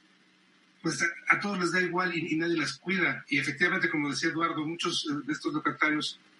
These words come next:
no están dispuestos a invertir en, en el mejoramiento de su mercado y esperan a que el gobierno lo haga. Si el gobierno lo hace, pues qué bueno. Y si el gobierno no tiene con qué hacerlo y se le ocurre, eh,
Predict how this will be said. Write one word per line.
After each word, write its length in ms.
no 100
están 240
dispuestos 720
a 100
invertir 640
en, 260
en 580
el 120
mejoramiento 580
de 140
su 200
mercado 640
y 60
esperan 480
a 100
que 100
el 60
gobierno 500
lo 240
haga. 380
Si 140
el 60
gobierno 280
lo 120
hace, 180
pues 180
qué 140
bueno. 400
Y 80
si 100
el 60
gobierno 260
no 140
tiene 260
con 240
qué 140
hacerlo 560
y 80
se 140
le 80
ocurre, 640
eh, 60